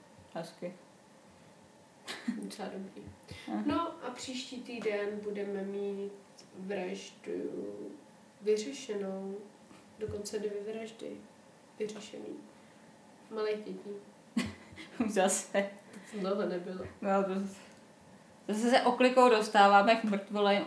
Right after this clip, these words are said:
Speaker 1: mrtvým dětem. Jsme hrozný.
Speaker 2: Já jsem hrozná.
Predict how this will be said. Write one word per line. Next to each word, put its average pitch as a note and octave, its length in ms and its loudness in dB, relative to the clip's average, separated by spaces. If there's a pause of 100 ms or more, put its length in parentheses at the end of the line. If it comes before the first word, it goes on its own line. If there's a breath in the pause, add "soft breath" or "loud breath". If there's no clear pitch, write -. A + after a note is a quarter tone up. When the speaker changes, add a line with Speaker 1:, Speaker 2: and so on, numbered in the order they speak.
(100)
Speaker 1:
mrtvým A3 540 2
dětem. F#3 500 2 (760)
Jsme G3 120 -2
hrozný. F#3 500 0 (720 loud breath)
Speaker 2:
Já A3+ 220 0
jsem G#3 260 -4
hrozná. F#3+ 340 -6